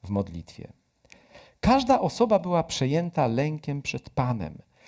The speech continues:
ponieważ za sprawą apostołów działo się wiele cudów i znaków,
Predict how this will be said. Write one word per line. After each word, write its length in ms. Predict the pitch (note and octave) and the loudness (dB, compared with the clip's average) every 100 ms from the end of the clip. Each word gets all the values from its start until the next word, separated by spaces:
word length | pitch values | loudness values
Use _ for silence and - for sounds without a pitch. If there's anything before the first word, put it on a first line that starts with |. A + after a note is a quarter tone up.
| _ - | _ 0
ponieważ 400 | D3 A#3 A#3+ F#3 | 2 4 2 2
za 180 | C#3 | 0
sprawą 760 | C3 - D#3+ F#3 G#3 G3 F#3 F#3 - _ _ _ _ - | 0 -2 0 2 4 2 2 -2 -10 _ _ _ _ -4
apostołów 960 | C3+ B2+ - - F3+ G3+ G2+ D2+ - _ _ _ _ _ _ _ _ - - | -2 -2 -4 0 2 2 0 -6 -16 _ _ _ _ _ _ _ _ -10 0
działo 320 | E3+ F3 F3 | 4 4 4
się 280 | F3 D#3 B2 | 2 -2 0
wiele 340 | D3+ F#3+ E3+ | 2 4 2
cudów 800 | - - A3 B3 C4 B3+ - - | 0 0 2 2 0 -4 -6 -6
i 60 | G#3 | -4
znaków, 720 | G3 G#3+ E3 - - - | -2 -2 -4 -8 -16 -18